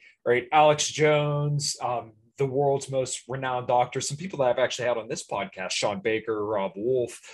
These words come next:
um, you know, world record holding athletes, you name it, he's talked to them.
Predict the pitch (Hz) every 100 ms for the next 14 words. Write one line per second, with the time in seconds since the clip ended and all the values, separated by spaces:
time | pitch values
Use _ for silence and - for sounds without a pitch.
0 | - - - - 127 113 95 90 - -
1 | 143 127 110 95 _ _ _ _ _ _
2 | - 131 110 165 190 170 147 156 156 123
3 | 143 127 123 120 123 - 123 123 123 -
4 | - 143 175 180 160 117 95 147 - 131
5 | 123 - 98 85